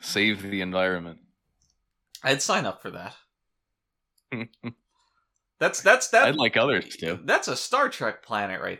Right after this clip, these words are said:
Speaker 2: there. It's like they arrive and everyone's just miming at them.
Speaker 1: Oh my
Speaker 2: And
Speaker 1: God, it is.
Speaker 2: And this could be an episode of Voyager, and, um, you know,
Speaker 1: <laughs>
Speaker 2: Janeway's trying to communicate, and they're,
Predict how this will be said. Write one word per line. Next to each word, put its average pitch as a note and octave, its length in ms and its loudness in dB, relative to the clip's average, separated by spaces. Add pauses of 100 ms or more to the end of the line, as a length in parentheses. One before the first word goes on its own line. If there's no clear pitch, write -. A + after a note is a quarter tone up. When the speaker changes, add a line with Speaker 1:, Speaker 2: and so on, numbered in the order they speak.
Speaker 2:
there. F#2+ 200 -6
It's F#2+ 120 -12
like A#2+ 140 -6
they B2 120 0
arrive A2+ 600 4
and G#2 100 -4
everyone's G#2+ 400 -4
just G#2+ 140 -12
miming G#2 480 -2
at A#2 200 -2
them. A#2+ 380 -8 (380)
Speaker 1:
Oh E3+ 120 0
my E3 120 2
Speaker 2:
And B2 100 -4
Speaker 1:
God, D#3 240 6
it A2+ 80 6 (260)
is. - 240 -14
Speaker 2:
And G#2+ 300 -6
this E3 300 -4
could F#3+ 80 -12
be F#3+ 80 -2
an E3 80 2
episode D#3+ 260 -2
of A2+ 80 -8
Voyager, G#2 440 -2
and, G#2+ 280 -6
um, F#2 440 -4 (920)
you A2 160 -6
know, F#2 160 -2 (220)
Speaker 1:
<laughs> - 240 -16
Speaker 2:
Janeway's A2 360 -4
trying A2+ 200 0
to A2 100 -6
communicate, G#2+ 640 -6
and F2 260 -12
they're, F2 240 -10